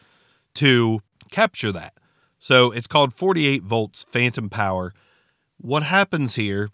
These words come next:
is the power and the size of the capsule and the type of microphone that it is, is meant to pick up a lot of detail,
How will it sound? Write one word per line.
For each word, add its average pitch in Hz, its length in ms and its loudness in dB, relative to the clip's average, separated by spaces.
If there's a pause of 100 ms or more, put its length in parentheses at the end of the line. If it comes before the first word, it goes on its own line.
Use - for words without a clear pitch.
(140)
is 127 180 2
the - 100 -8
power 185 580 2
and 113 140 -6
the 104 60 -6
size 151 360 0
of 139 60 -10
the 117 80 -8
capsule 113 440 -6
and 98 80 -6
the 95 60 -8
type 110 280 -4
of 90 60 -12
microphone 110 560 -8
that 90 120 -10
it 87 100 -12
is, 87 260 -14 (440)
is 127 320 -4 (120)
meant 143 300 -8
to 139 100 -10
pick 123 280 -8
up 113 180 -2
a 98 40 -8
lot 107 260 -2
of 98 200 -10
detail, 110 680 -8